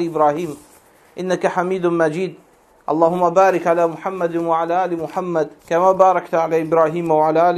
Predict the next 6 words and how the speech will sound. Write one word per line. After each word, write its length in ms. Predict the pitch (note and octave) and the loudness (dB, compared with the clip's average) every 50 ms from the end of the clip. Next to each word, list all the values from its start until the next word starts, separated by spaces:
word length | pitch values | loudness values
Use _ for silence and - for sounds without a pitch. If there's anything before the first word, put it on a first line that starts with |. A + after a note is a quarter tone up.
| D#3+ D#3 | -2 -2
إبراهيم 400 | D3 D3+ D3 C#3+ C#3+ D#3+ D#3 C#3+ C3 - | 2 2 2 2 2 0 -4 -6 -8 -10
إنك 320 | - F3 E3+ D#3+ D3 D#3 D3 | -10 -8 -6 -6 -4 -4 -6
حميد 360 | - - D3 D3 C#3+ C#3 C3+ | -6 -6 -8 -8 -8 -8 -8
مجيد. 420 | B2+ B2 A#2+ A#2 A2+ C3 C3 A#2+ - _ _ _ _ _ _ _ _ _ _ _ _ _ _ _ - | -6 -4 -4 -6 -6 -6 -10 -12 -14 _ _ _ _ _ _ _ _ _ _ _ _ _ _ _ -6
Möhtərəm 480 | D3+ D3 D3 - F#3 F#3 F#3+ F#3+ F3 | -6 -6 0 2 2 2 4 2 2
müsəlmanlar, 640 | - G3 F3+ F3+ F3+ E3+ F3 F#3 F#3 F3 D3 - - | 2 2 4 4 2 2 4 4 4 4 4 0 -4